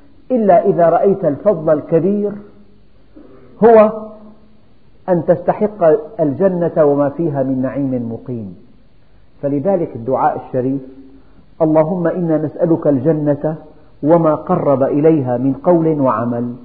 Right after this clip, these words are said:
ونعوذ بك من النار وما قرب إليها من قول وعمل". والإمام علي كرم الله وجهه يقول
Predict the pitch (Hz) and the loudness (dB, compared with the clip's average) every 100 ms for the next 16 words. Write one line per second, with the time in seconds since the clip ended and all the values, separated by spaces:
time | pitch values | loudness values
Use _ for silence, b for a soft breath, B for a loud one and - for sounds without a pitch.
0 | B B B 135 156 156 208 220 160 160 | B B B 0 2 2 2 2 2 -2
1 | 170 147 147 143 139 156 156 143 135 131 | -2 -2 -2 -4 -4 0 0 0 -2 -2
2 | 127 131 156 131 120 127 131 143 120 117 | -4 -6 -4 -4 -4 -4 -4 -6 -6 -8
3 | 117 113 143 139 131 120 110 95 104 104 | -10 -8 -6 -4 -6 -8 -10 -10 -12 -12
4 | 104 - b b b b 147 180 185 220 | -14 -18 b b b b -6 -4 -2 -2
5 | 170 147 185 - 170 151 135 135 143 131 | -2 -4 -4 -2 -2 -2 -2 -2 -2 -2
6 | 127 131 131 139 135 123 123 - 135 | -2 -4 -4 -6 -4 -4 -4 -4 -6